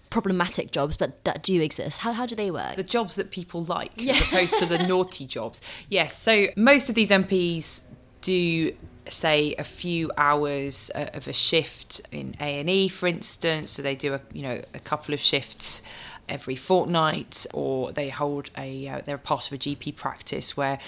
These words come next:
Speaker 2: they hold maybe a morning surgery on a Friday or something like that. It's, it's partly, the justification that a lot of them have is that it's very hard to get back in to practicing medicine if you take a significant period of time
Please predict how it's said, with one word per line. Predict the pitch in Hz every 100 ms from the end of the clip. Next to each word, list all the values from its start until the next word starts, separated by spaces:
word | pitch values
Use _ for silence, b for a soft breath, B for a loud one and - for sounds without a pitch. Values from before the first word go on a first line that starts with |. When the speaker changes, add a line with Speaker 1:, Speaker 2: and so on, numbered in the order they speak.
| B B
Speaker 2:
they | - 147
hold | 135 139 139 131 - - B B B
maybe | 143 147 143 139 139 - - -
a | -
morning | 160 151 147 143 143
surgery | - 151 143 143 143 143
on | 139
a | 135
Friday | - 151 139 139 135 135 131
or | 127
something | 127 143 - 139
like | 139 135
that. | 147 139
It's, | - -
it's | - -
partly, | - 233 247 - 185 160 151 B B -
the |
justification | 165 240 - 226 202 190 165
that | 160
a |
lot | 165 160
of |
them | 143 135
have | 131 127
is | 131
that | - 135 B B B B
it's | 160
very | - 208
hard | 196 - 196 143 113 117
to | - - - 160 147 143 -
get | 165 - -
back | 160 - - -
in | 160 131 131 B B B -
to | - 139
practicing | 131 - - - - 147
medicine | 143 143 - 123
if | 123
you | 143
take | 139 139 -
a |
significant | - 139 139 - - 127
period | 143 127
of | 127
time | - 127 127